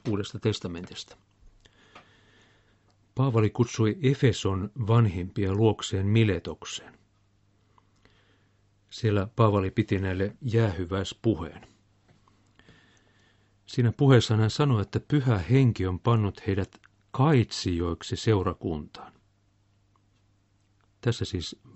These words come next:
vanhin ja kaitsija tarkoittavat samaa henkilöä. Sama yhteys näkyy myös kirjeessä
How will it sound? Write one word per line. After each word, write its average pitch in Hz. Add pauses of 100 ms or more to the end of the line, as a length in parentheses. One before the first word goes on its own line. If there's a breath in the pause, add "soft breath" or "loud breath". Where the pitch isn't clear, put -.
vanhin 107 (500)
ja 101
kaitsija 85 (800)
tarkoittavat 117
samaa 107
henkilöä. 87 (3750 loud breath)
Sama 131
yhteys 120
näkyy 110
myös 110
kirjeessä 104